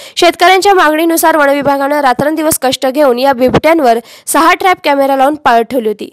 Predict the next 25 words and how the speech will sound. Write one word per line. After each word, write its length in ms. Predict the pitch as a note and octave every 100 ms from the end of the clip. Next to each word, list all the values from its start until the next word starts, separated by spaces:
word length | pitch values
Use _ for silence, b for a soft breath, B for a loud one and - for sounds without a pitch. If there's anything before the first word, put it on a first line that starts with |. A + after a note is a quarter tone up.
| b b _
तीस 180 | F#4 F#4
जानेवारी 420 | F4+ E4+ D#4+ D#4
रोजी 260 | D4+ C#4 E4
कण्हेरी 440 | D#4+ C#4 D#4+ F4
येथील 260 | E4+ C#4 D4+
शेतकरी 520 | D4 A#3+ - C#4+ A3+
संतोष 380 | A3 B3 B3+ C4+
जाधव 340 | B3 A#3+ C4+ G4+ B B D4
यांच्या 340 | D4+ E4 G4
ऊसाच्या 380 | D#4+ D#4 D4+ F4+
शेतामध्ये 540 | F4+ C#4 C4+ C#4 C4+ D4+
पिंजरा 380 | C#4+ B3 C#4+
लावून 260 | E4+ C4+ B3+
नर 160 | C4 D4+
जातीचा 460 | D4+ C#4 C#4 C#4+
बिबट्या 380 | B3 B3 - C#4+
जेरबंद 460 | C4+ B3 A#3 B3 C4
करून 380 | C#4+ D#4+ B3 B3 b b C#4
वनविभागाला 640 | D#4+ F4 C4 C4 B3 D4+
यश 300 | C#4+ A#3+ B3+
आलं 140 | A3+
होतं 240 | A#3 A#3 A3 - _ B B -
आणि 180 | D4 F4+ F4+
तेरा 200 | D#4 D#4+
दिवसानंतर 640 | F4+ F4+ F4+ E4+ F4